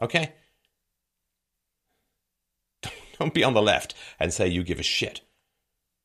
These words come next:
about any kind of financial responsibility, okay? Please. That ship sailed long ago. But who's in there? And who knew about it?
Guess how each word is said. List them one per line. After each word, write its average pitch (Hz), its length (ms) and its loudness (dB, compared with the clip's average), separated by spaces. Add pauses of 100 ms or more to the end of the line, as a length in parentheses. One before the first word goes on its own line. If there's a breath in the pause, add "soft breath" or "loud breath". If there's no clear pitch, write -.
(260)
about 104 200 4
any 131 200 4
kind 101 300 -2
of - 160 -6 (180)
financial 110 560 0
responsibility, 80 760 -2
okay? 85 260 0
Please. - 520 -4 (760)
That 110 340 0 (220)
ship - 360 4
sailed 80 400 2
long 76 240 -2
ago. - 180 -12 (2750)
But 127 260 2 (960)
who's 127 300 4
in 82 160 0
there? - 280 -14 (640)
And 82 120 -10
who 117 120 -4
knew 104 220 0
about 71 280 -4
it? - 120 -18